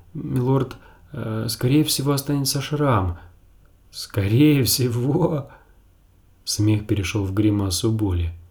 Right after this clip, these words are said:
"Ещё как останется. Да и нос вряд ли отрастёт". Теперь на него и вовсе смотреть будет страшно. Впредь наука, не играй с топором.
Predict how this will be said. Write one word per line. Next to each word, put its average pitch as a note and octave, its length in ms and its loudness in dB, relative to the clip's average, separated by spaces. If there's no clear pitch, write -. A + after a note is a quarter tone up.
"Ещё - 240 -4
как C3+ 300 0
останется. A2 840 2
Да C3+ 220 6
и D3+ 40 10
нос F3+ 300 6
вряд A2 340 4
ли G2 60 0
отрастёт". G2 720 -2
Теперь C3+ 320 4
на C3 60 8
него B2 320 8
и - 20 10
вовсе A#2 380 4
смотреть F#2+ 500 -2
будет F2+ 220 0
страшно. F2 600 -2
Впредь D#3+ 400 2
наука, C#3 720 6
не C3 400 6
играй B2 320 6
с C3 80 -2
топором. A2 800 4